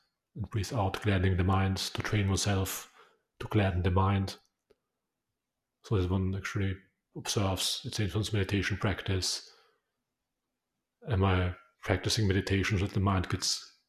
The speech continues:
uplifted and gladdened? Or does one train oneself to feel more and more miserable in <laughs> meditation practice, like breathing in and it's unpleasant and boring, and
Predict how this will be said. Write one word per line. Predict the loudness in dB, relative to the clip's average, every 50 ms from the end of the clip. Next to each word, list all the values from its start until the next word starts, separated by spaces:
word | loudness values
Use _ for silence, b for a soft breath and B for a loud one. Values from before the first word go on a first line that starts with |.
| _ -4
uplifted | -2 0 0 0 0 0 -2 -4 -4 -4
and | -4 -2 2
gladdened? | 2 2 4 4 2 0 0 -2 -2 -6 -10 -14 b b b b b b b b b _ _ _ _ _ _ _ _ _ _ _ _ _ _ _ _ _ _ _ _ _ _ _ _ _ _
Or | -2 0
does | 2 2 2 4
one | 4 4 4 2 0 -4 -10 _ _ _ _ _ _ _ _ _ -4
train | 2 4 6 6
oneself | 6 6 4 4 4 2 2 2
to | 0 0
feel | 2 2 2
more | 4 4 4 4
and | 4
more | 4 4
miserable | 6 6 4 4 4 4 4 4 4 2 0 -4 B B B B B B B B B _ _ _ -2 4
in | 8
<laughs> | 10
meditation | 10 10 10 8 4 4 2 2
practice, | 2 2 2 0 -2 -4 -4 -2 -4
like | -6 -6 -8 -12 B B B B B B _ _ _
breathing | -4 0 2 2 2 4 4
in | 2 2 2 0
and | -2 -4
it's | -6 -10 -14 _ -20 -14 -10 -10 -6 -2 0
unpleasant | 0 0 2 4 4 4 4 4 2 2 2
and | 0 -2 -4 -8 -14 -18 _ _ _ _ -4
boring, | 0 0 2 2 2 2 2 2 0
and | 0 -2